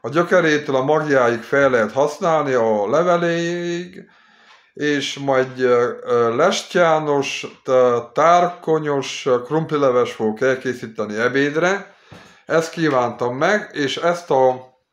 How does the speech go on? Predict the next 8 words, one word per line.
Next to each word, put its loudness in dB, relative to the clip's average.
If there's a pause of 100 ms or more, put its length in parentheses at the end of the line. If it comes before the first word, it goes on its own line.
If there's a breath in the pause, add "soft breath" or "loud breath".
(640)
gyógynövény, 2 (220)
mert -4
gyógynövényként 0
is -10
használták, -4 (420 soft breath)
és -8
gyógynövény 0
is. -6